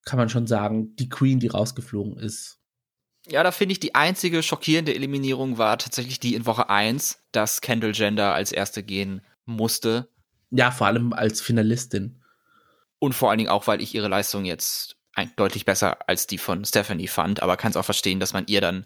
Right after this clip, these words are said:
Speaker 2: eine weitere Chance geben möchte. Mehr,
Speaker 1: Ja.
Speaker 2: mehr Plattform bieten.
Speaker 1: Ja, das Problem war, man wusste, Stephanie, ohne die Spoiler gelesen zu haben, ah, gelogen, äh,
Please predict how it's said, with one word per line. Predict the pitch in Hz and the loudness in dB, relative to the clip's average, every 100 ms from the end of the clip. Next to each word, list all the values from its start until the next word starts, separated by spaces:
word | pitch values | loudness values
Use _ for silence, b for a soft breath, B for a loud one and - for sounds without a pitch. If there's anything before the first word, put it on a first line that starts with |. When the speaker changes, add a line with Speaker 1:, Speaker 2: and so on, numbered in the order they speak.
| _ _ | _ _
Speaker 2:
eine | 104 104 | 0 2
weitere | 90 95 - | 0 0 -2
Chance | - 92 95 | -4 -4 -4
geben | 101 90 | -6 -6
möchte. | 90 95 - - - B B | -8 -10 -10 -14 -14 B B
Mehr, | 101 87 | -2 2
Speaker 1:
Ja. | 110 120 123 | 2 2 0
Speaker 2:
mehr | 95 | -4
Plattform | - 98 - 98 85 92 113 | -2 -4 -4 -6 -6 -8 -14
bieten. | 107 98 76 _ _ - 196 175 | -14 -12 -16 _ _ -10 -10 -2
Speaker 1:
Ja, | 139 | 0
das | 135 139 139 _ | 2 0 -6 _
Problem | - 147 175 175 | -6 2 2 2
war, | 147 156 | 0 2
man | 147 135 | 2 4
wusste, | 156 185 - 175 180 | 2 0 0 0 0
Stephanie, | 180 - 156 165 160 160 160 - _ | -2 -2 0 0 2 0 -2 -6 _
ohne | - 143 | 0 2
die | 127 127 | 4 2
Spoiler | 127 127 131 131 127 123 127 | 2 2 4 4 4 2 0
gelesen | 127 123 123 127 | -2 0 0 -2
zu | 127 | -6
haben, | 123 120 120 123 - _ | -6 -6 -8 -12 -16 _
ah, | 120 120 113 | -6 -6 -4
gelogen, | 110 110 117 123 B B B B | -2 -2 -6 -12 B B B B
äh, | 131 135 | 0 2